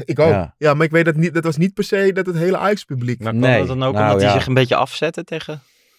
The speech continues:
Speaker 3: Vond je dat dan leuk?
Speaker 2: Nee, ik vond het gewoon een geweldige speler. Ik vond het gewoon een geweldige speler. En ik weet nog in, de, in die tijd dat hij dingen zei als, eh,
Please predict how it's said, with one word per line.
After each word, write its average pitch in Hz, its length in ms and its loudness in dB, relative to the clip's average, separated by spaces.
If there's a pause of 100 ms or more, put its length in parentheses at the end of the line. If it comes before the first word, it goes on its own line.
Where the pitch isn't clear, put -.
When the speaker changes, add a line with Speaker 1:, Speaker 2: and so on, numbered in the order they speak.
(180)
Speaker 3:
Vond 117 180 -4
je 107 60 -8
dat 123 140 0
dan 123 160 0
leuk? 123 240 2
Speaker 2:
Nee, 156 200 4
ik 208 60 2
vond 190 140 2
het - 100 2
gewoon - 140 0
een 101 60 0
geweldige 104 300 2
speler. 127 380 0
Ik - 440 -20
vond - 20 -20
het 95 100 -8
gewoon 92 140 -6
een 90 80 -8
geweldige 92 320 -4
speler. 104 180 2
En 87 80 -4
ik 90 80 -6
weet 110 140 2
nog 110 140 0
in, 110 60 -2
de, 107 140 0
in 120 140 0
die 113 140 2
tijd 110 200 2
dat 104 140 -8
hij 107 80 -4
dingen 107 240 2
zei 101 220 2
als, 101 220 0
eh, 104 180 4